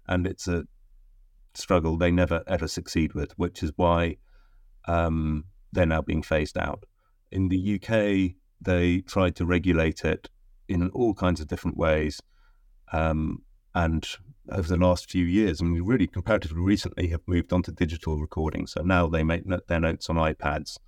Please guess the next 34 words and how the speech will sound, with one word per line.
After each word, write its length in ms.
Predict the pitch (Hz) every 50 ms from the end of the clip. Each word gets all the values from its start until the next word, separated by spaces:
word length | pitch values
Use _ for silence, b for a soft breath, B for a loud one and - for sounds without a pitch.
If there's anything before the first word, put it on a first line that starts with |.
| - - - - - - - - -
or 160 | 80 80 -
iPhones, 680 | - 87 78 - - - 78 78 76 76 78 - - - _ - _ _ _ _ - - -
and 380 | - 85 78 78 78 76 - -
they 160 | - 82 78 78
record 500 | 76 76 78 76 - - 82 80 78 -
things 240 | - 78 76 73 -
with 160 | 80 69 -
body 200 | - 78 76 78
cams 320 | - - 71 71 71 -
and 120 | - - -
things 200 | 82 71 - -
like 120 | - -
that, 200 | - 80 - -
just 240 | - - 82 - -
because 260 | - - - 82 -
notebooks 420 | 80 80 - - - 85 - - -
are 40 |
so 280 | - - - 82 80 78
unreliable. 680 | 76 76 78 76 78 78 76 76 76 - 87 78 - - - - - - _ - - - _ _ -
Um, 380 | 85 87 82 80 82 87 - - _
in 140 | - 101 101
New 80 | 95 92
York, 380 | 90 90 92 92 87 80 -
it 80 | 92 -
was 160 | 95 80 80
even 260 | 82 76 69 78 78
worse. 420 | 78 76 73 73 69 - - - - - _ _
They 120 | - 85
were 120 | 85 82 78
barely 480 | - - 85 85 87 85 82 80 76
regulated 720 | 71 73 76 73 - 76 73 73 71 73 - - - 69 -
there. 320 | 76 73 71 69 67 - - _ _ _ _ _ _ _ _ _
And, 480 | - 85 85 85 85 82 80 80 76 - - -
um, 540 | - 78 73 73 73 73 73 71 71 82